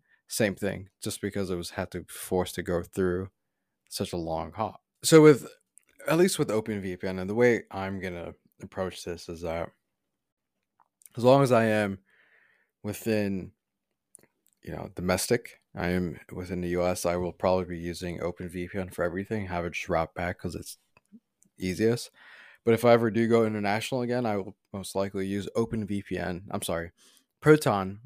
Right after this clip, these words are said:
V P N instead. It's easy, it's free, and it's as secure a-, as it gets, 'cause I don't believe in paying for things, uh, especially things like this.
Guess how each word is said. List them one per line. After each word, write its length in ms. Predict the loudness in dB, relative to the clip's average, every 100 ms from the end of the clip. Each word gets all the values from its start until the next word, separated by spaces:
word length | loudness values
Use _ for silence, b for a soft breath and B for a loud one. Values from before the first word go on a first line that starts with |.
| -8
V 160 | -8
P 180 | -4 -2
N 280 | -2 -2 -6 -8
instead. 460 | -8 -2 0 -2 -8 _ _ _ _ _ -14
It's 140 | -8 2
easy, 440 | 2 4 4 4
it's 200 | 4 0
free, 540 | -4 0 4 4 4 0 -6 _ _ _ _ _ _ _ _ -8
and 120 | -2
it's 300 | 0 -2 -6
as 380 | -2 0 2 0
secure 720 | -6 -10 -10 -4 0 2 0 -6 -16 -10
a-, 40 |
as 440 | -8 -6 -6 -8 -6
it 60 |
gets, 420 | 0 0 0 -8 -20 b b b b b b _ _ _ _
'cause 160 | -4 2
I 100 | 2
don't 180 | 2 0
believe 260 | -2 0
in 160 | -2 -6
paying 280 | -6 -6 -6
for 140 | -10
things, 440 | -8 -10 -10 -14 -20 _ -20
uh, 260 | -16 -14 -14 -18 -20 _ -10
especially 480 | -2 -2 -2 -6 -8
things 260 | -8 -6
like 140 | -8 -10
this. 280 | -10 -12